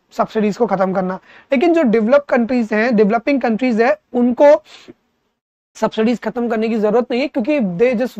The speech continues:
want to promote their trade, उनको अपना ट्रेड प्रमोट करना है, तो उससे उनके पे उतना नहीं काम करता।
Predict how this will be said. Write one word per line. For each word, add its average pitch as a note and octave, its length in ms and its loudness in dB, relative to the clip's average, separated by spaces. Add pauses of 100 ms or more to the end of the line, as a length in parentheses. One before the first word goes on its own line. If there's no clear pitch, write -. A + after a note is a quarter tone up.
want A#3 280 -2
to D4+ 80 -2
promote A3 460 0
their A#3 200 2
trade, C3 200 -16 (360)
उनको G#3 220 2
अपना C4+ 160 0
ट्रेड A#3+ 240 4
प्रमोट A3 300 0
करना A3 160 -2
है, B3+ 60 -4
तो D4 80 0
उससे C4+ 220 0
उनके A3+ 220 0
पे A#3 120 0
उतना A3+ 200 -4
नहीं G#3+ 200 0
काम F#3 220 -4
करता। D#3+ 300 -12